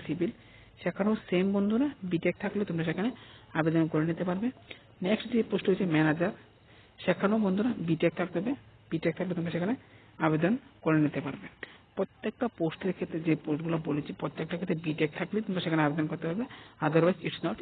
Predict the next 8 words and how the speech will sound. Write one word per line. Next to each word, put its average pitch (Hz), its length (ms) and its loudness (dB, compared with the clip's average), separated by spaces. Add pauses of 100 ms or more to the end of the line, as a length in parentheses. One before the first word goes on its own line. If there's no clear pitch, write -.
(140)
impossible, - 500 -6 (1700)
it's - 160 -14
not 208 100 0 (100)
possible। 139 380 -2 (640)
ম্যানেজার 180 320 6 (300)
রয়েছে, 190 240 2 (360)
সেখানেও 170 320 -2 (280)
পোস্ট 165 160 0